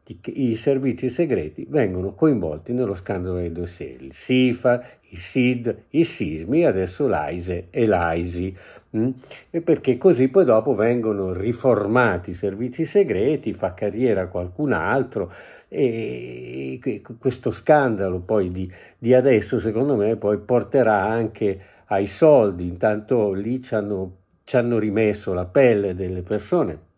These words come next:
per esempio Giulio Regeni ci ha rimesso la pelle, ecco perché ne-, mentre c'erano i contrasti sul,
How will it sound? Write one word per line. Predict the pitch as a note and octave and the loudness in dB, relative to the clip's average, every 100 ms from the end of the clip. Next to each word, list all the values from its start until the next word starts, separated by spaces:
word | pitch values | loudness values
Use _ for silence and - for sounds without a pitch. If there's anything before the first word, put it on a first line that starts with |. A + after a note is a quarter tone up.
| _ | _
per | - F#2 | -8 -6
esempio | F#2 G2+ G2+ - F2+ | -2 -2 -4 -6 -8
Giulio | F#2+ F#2 F2+ | -6 -4 -2
Regeni | G#2 B2+ F2 D#2+ A#2 G2+ - - - _ | 0 -2 -2 -4 -2 -4 -6 -20 -20 _
ci | - A2 | -2 0
ha | |
rimesso | F#2 F#2 F#2+ F#2 G#2 | 2 0 -2 -4 -6
la | F2 F2+ | -4 -2
pelle, | - C3 A#2 G2+ F2+ F#2 - - | 4 6 6 4 -2 -6 -10 -20
ecco | - G#2+ A2 - | -4 -2 -2 -4
perché | G#2 F#2 F#2 G2 F2+ F2 | -8 -8 -4 -4 -4 -4
ne-, | F#2 F2+ F2+ | -6 -8 -10
mentre | E2+ E2 G2+ F2+ F#2+ | -14 -8 -6 -6 -8
c'erano | F2+ A2+ G2 | -2 -2 -2
i | E2+ | -6
contrasti | E2+ F#2 F2 A2+ A#2+ A2 - - E2+ - - _ | -6 -8 -6 2 4 4 0 -12 -12 -12 -20 _
sul, | _ - G#2 F#2+ | _ -8 -6 -6